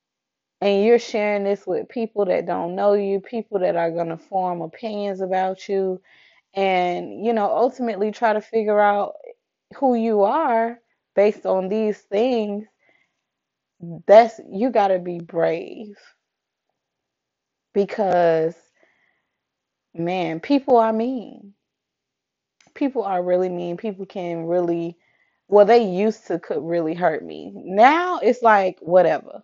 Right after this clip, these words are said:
Like, once you get to a certain level in, in, in your journey to where there will be things that hurt you, don't get me wrong.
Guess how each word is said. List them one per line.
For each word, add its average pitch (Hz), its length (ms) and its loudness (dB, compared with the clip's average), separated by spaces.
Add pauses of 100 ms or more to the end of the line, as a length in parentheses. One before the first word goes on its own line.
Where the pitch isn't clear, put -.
(100)
Like, 196 340 4 (460)
once 262 360 2
you 302 160 2
get 247 240 -2
to 254 220 4
a 214 100 6
certain 220 480 2
level 214 400 4
in, 208 240 0
in, 196 400 -6
in 190 140 -4
your 196 220 4
journey 196 600 -2
to 175 120 -4
where 170 560 0 (720)
there 269 280 12
will 247 340 10
be 208 200 0
things 202 420 -2
that 160 180 -2
hurt 160 280 -6
you, - 80 -14
don't 196 260 0
get 180 220 -2
me 156 140 -6
wrong. 160 560 -6